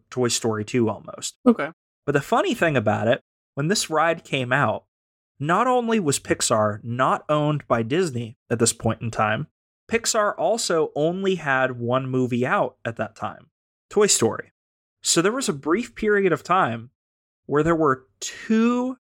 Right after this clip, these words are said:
Speaker 1: Pixar attractions open while only one Pixar movie had been released to the general public.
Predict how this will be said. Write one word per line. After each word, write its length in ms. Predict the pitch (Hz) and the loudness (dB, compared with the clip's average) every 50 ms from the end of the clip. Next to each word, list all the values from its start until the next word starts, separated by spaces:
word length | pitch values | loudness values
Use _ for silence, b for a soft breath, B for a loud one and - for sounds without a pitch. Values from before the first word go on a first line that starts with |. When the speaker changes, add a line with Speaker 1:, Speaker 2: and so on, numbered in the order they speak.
| _ _ _ - | _ _ _ -4
Speaker 1:
Pixar 420 | - 202 190 - - 202 175 160 147 | -4 -2 -2 0 2 2 2 2 2
attractions 680 | 143 - - 135 120 120 117 - - 127 117 110 - - _ | 0 0 0 2 2 2 0 -2 -4 -4 -4 -4 -6 -6 _
open 540 | - 160 175 170 - 117 113 110 - 156 147 _ _ _ _ _ _ _ | 0 0 0 0 -2 -2 -2 -4 -6 -8 -14 _ _ _ _ _ _ _
while 160 | - 143 143 - | -6 -4 -2 -2
only 300 | 139 147 151 151 156 151 | -2 -2 -2 0 0 0
one 400 | 139 127 127 131 131 139 143 143 | 0 0 0 0 0 0 -2 -4
Pixar 520 | - - 143 139 - - 147 117 113 113 | -4 -4 -2 -2 0 0 0 0 0 0
movie 320 | 113 113 110 107 113 110 107 | 0 -2 0 0 0 -2 -2
had 160 | 120 117 113 | -2 -2 0
been 140 | 120 117 117 | 0 0 0
released 400 | 113 110 107 110 113 113 - - | -2 -2 -2 -2 -2 -2 -2 -2
to 60 | - | -2
the 100 | 117 110 | -2 -2
general 320 | 107 110 104 101 101 - - | -2 -4 -4 -4 -8 -10 -4
public. 480 | - 117 113 - - - - - _ | -2 -2 -2 -2 -4 -10 -16 -16 _